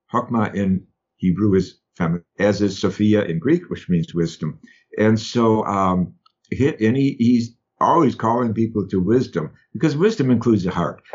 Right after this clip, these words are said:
and wisdom includes the whole, the cosmos. And, uh, and of course, that's present in the East too, with Tara and, um, and Kuan Yin, who's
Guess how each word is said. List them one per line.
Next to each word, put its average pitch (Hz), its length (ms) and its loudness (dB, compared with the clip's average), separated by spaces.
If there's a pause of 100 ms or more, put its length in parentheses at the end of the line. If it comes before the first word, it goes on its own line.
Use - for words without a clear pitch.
and 113 140 4
wisdom 180 280 2
includes 117 360 2
the 87 100 0
whole, 139 460 -2
the - 80 -12
cosmos. - 680 -6 (380)
And, 107 280 2
uh, 92 260 0 (460)
and 127 100 2
of 135 40 -2
course, 123 220 0
that's 113 160 -2
present 101 400 -4
in 92 100 2
the 90 80 2
East 90 300 -2
too, - 140 2
with 85 180 -4
Tara 82 440 -2 (380)
and, 82 380 -2
um, 71 500 -4 (640)
and 76 320 -2
Kuan 90 320 2
Yin, 87 280 2
who's 82 360 -10